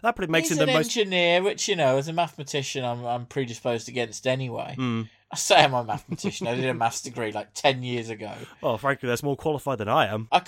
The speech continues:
Speaker 2: I couldn't solve a simultaneous equation now. I mean,
Speaker 1: Yeah, but just give
Speaker 2: but
Speaker 1: it
Speaker 2: back then, you know.
Speaker 1: Yeah, back then you could have piloted the Astro Museum ship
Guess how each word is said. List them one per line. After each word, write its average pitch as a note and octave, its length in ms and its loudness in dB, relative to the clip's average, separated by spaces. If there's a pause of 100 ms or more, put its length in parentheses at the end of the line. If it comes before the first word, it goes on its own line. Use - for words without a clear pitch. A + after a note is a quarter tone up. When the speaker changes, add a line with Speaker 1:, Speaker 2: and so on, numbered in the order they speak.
Speaker 2:
I G3+ 80 4
couldn't G3+ 320 -6
solve D#3+ 240 2
a C#3 40 -6
simultaneous C3 640 -4
equation A2 560 -2
now. G#2+ 360 -6
I G#2+ 40 -12
mean, G#2+ 260 -12
Speaker 1:
Yeah, D#3 240 6
but D#3+ 160 0
just A3+ 200 -4
give A#3+ 100 2
Speaker 2:
but G3+ 140 2
Speaker 1:
it D3 40 -16
Speaker 2:
back E3 220 6
then, B2+ 360 8
you C3+ 120 -6
know. B2 160 -6
Speaker 1:
Yeah, G3 260 2
back E3+ 240 6
then G3+ 180 2
you D3 120 -2
could F#3 100 2
have - 220 -4
piloted D#3 500 2
the D3 140 -4
Astro D#3+ 420 2
Museum D3+ 600 0
ship - 360 -8